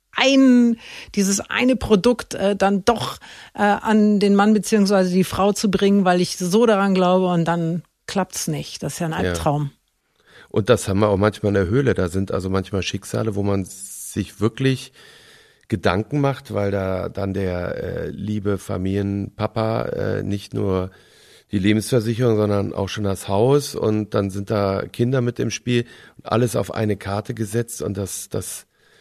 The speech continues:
Speaker 2: Produkt ist nicht wirklich, äh, durchdacht oder das Geschäftsmodell ist nicht wirklich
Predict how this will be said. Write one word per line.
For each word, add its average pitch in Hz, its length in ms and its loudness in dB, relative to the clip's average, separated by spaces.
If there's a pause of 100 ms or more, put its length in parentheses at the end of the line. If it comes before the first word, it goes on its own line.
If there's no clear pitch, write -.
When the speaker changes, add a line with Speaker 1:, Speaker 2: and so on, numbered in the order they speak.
(240)
Speaker 2:
Produkt 107 420 0
ist - 240 -6
nicht 104 360 -4
wirklich, 104 480 -2
äh, 92 380 -2 (460)
durchdacht 110 480 0
oder 104 160 2
das 95 200 -4
Geschäftsmodell 104 840 -2
ist - 240 -10
nicht 104 220 -6
wirklich 101 500 -2